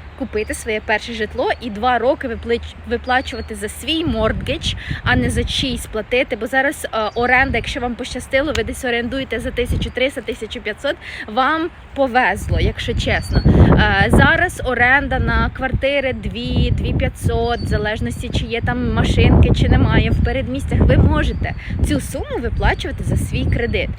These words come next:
Просто чи вам дадуть іпотеку, якщо ви вирішили списувати і показувати маленький заробіток. Тому, будь ласка,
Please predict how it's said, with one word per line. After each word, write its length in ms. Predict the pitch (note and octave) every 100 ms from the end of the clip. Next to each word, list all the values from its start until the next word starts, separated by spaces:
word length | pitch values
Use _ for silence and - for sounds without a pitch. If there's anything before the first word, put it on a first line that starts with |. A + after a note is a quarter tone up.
| - - -
Просто 640 | B3+ G#4 - - F3 A3+ - - - - - - -
чи 140 | -
вам 220 | B3 A3+ A3
дадуть 720 | G3 F#3 B3+ E4+ - - - - - - - -
іпотеку, 680 | A#3 - G#3+ G3 G3+ - G4+ C5+ - -
якщо 440 | G3 - - G#3 F#3
ви 200 | G#3 B3+ G#4 F4 G#3
вирішили 500 | G#3+ C4+ - D4+ D4
списувати 840 | - - F#3+ A3 - A#3+ - B3 - -
і 80 | D4+
показувати 720 | - - G3 A3+ B3+ A#3+ A#3+
маленький 520 | G#3 F#3 F#3 G3+ A3+ A#3+
заробіток. 580 | G3 F#3+ - - - - - -
Тому, 180 | B3+ B3+
будь 100 | A#3
ласка, 360 | A3 G3+ -